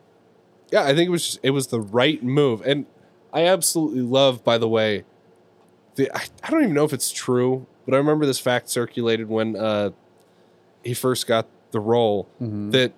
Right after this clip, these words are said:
Speaker 1: Robert Downey Junior was once suspended in school for beating up a kid, or for bullying a kid who read comic books,
Speaker 2: <laughs>
Speaker 1: and the comic books were Iron Man comic books.
Speaker 2: That's hilarious.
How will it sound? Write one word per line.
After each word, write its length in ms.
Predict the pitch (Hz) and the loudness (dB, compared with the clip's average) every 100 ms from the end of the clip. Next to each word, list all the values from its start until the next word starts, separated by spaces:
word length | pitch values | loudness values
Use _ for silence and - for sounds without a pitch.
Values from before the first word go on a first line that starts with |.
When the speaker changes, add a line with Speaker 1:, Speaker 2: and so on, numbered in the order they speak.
| _ 131 | _ -2
Speaker 1:
Robert 380 | 135 139 131 | 0 2 0
Downey 280 | 131 131 117 | 0 0 0
Junior 380 | 110 131 131 120 | 0 0 0 0
was 200 | 117 110 | 0 -2
once 200 | 120 120 | -2 -2
suspended 560 | 113 - - 120 117 107 | -2 -2 0 0 0 -4
in 100 | 98 | -6
school 340 | - 127 120 | -4 -2 -2
for 140 | 107 101 | -4 -6
beating 340 | 113 117 110 | -4 -2 -2
up 120 | 107 98 | -4 -6
a 40 | |
kid, 380 | - 113 110 95 _ _ _ _ _ _ _ _ _ | -6 -2 -2 -4 _ _ _ _ _ _ _ _ _
or 120 | 127 120 | -2 0
for 240 | 135 120 - _ 107 - | -2 -2 -6 _ -4 0
bullying 380 | 147 143 131 | 2 2 0
a 80 | 123 | -2
kid 240 | - 135 123 | 0 -2 0
who 100 | 117 | 0
read 260 | 117 104 | 0 -2
comic 400 | - 139 131 107 | -2 0 0 -4
books, 300 | 110 107 - 190 | -4 -4 0 0
Speaker 2:
<laughs> 380 | - 147 - | 2 0 -2
Speaker 1:
and 160 | - 156 | 0 2
the 60 | 147 | 4
comic 400 | 170 160 143 - | 4 2 0 0
books 520 | 131 110 - - - _ _ _ _ _ _ _ | 0 0 -4 -6 -8 _ _ _ _ _ _ _
were 160 | 135 131 | 0 2
Iron 280 | 139 120 117 | 2 2 2
Man 200 | 110 104 | 0 0
comic 320 | 107 95 - | -4 -4 -6
books. 320 | 90 - - | -8 -8 -4
Speaker 2:
That's 240 | 104 101 | -2 -2
hilarious. 680 | 101 98 95 98 92 90 - | -2 0 0 0 -2 -4 -10